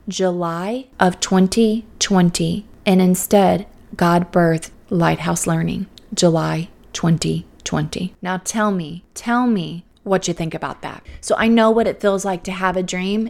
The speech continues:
and it gets delayed. I know what it feels like to have to wait for several years for it to actually happen. I know what it feels like to think that it's gonna be a certain way and get caught dead in my steps going, "Okay, that's not the way." But I also know what it's like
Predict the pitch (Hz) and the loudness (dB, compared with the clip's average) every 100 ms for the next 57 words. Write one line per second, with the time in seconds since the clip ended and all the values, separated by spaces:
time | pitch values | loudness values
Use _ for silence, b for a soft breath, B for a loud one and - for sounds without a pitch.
0 | - 196 165 185 175 - 180 170 170 185 | -4 -6 -4 -2 -4 -4 -4 -2 -2 -2
1 | - 175 180 185 - - 185 180 202 185 | -4 -4 -2 0 0 0 -2 0 -2 -2
2 | 202 185 180 - 170 156 165 175 185 - | -4 -4 -6 -2 -2 -2 0 0 0 -4
3 | - 185 175 - 180 185 185 185 - 175 | -10 -8 -8 -4 -2 -2 -2 -4 -4 0
4 | 190 208 208 - B B B - 196 - | 2 2 -2 -6 B B B -2 0 2
5 | 190 - 185 190 190 208 196 185 185 185 | 0 -2 -4 -2 -2 -4 -4 -4 -2 2
6 | 202 214 196 - - - 202 214 214 233 | 2 2 0 -4 -12 -2 0 2 0 0
7 | 240 240 - B B 208 208 214 214 202 | 0 -2 -10 B B -4 0 0 2 0
8 | 196 214 202 196 208 196 208 202 185 190 | 0 0 0 2 2 2 -2 -2 0 2
9 | 196 202 202 185 185 180 _ - 208 190 | 4 2 0 -2 -2 -2 _ -6 0 0
10 | - 180 165 - 214 220 190 - 190 185 | 0 -6 -10 4 8 8 8 2 -2 0
11 | 175 175 - 180 175 - 170 165 - - | 0 -2 0 0 0 -4 -4 -4 -4 0
12 | 165 165 175 185 196 170 175 - 180 190 | 0 -2 -2 -2 0 -2 -2 -2 -2 -2
13 | 165 147 139 - - - 196 190 - 180 | -2 -4 -4 -8 -16 0 2 2 4 4
14 | 208 - 247 233 233 254 233 208 185 180 | 4 0 2 2 2 0 -2 2 2 2
15 | - 185 185 233 - | -2 -2 0 -2 -6